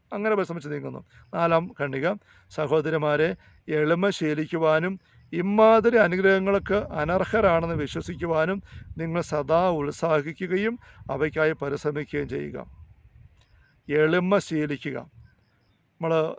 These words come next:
നേരത്തെ അതേപ്പറ്റി ഇതേ പുസ്തകത്തിനകത്ത് തന്നെ നമ്മൾ വായിച്ച് അമൃതസ്യ എളിമയെപ്പറ്റി പറഞ്ഞ് കാണുകയുണ്ടായി.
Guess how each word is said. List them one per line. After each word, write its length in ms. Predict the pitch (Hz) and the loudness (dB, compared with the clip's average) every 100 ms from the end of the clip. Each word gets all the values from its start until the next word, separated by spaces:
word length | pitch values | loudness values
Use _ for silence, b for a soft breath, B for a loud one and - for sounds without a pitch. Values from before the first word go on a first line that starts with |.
| - | -4
നേരത്തെ 320 | 160 156 170 | -4 0 2
അതേപ്പറ്റി 420 | 156 160 165 139 170 | 4 2 0 -4 -4
ഇതേ 160 | 147 165 | -2 -2
പുസ്തകത്തിനകത്ത് 540 | 151 156 165 151 120 | -2 -2 -2 -2 -2
തന്നെ 240 | 151 151 196 - b b | -4 -2 -6 -8 b b
നമ്മൾ 200 | 160 151 151 156 | -8 0 0 2
വായിച്ച് 480 | 156 147 151 - - | 0 -2 -2 -4 -6
അമൃതസ്യ 400 | 143 143 139 160 160 | -4 -4 -2 -2 -2
എളിമയെപ്പറ്റി 400 | 143 147 139 156 | 0 -2 -4 -4
പറഞ്ഞ് 200 | 147 139 | -4 -4
കാണുകയുണ്ടായി. 640 | 143 147 143 139 127 123 | -4 -4 -4 -4 -6 -10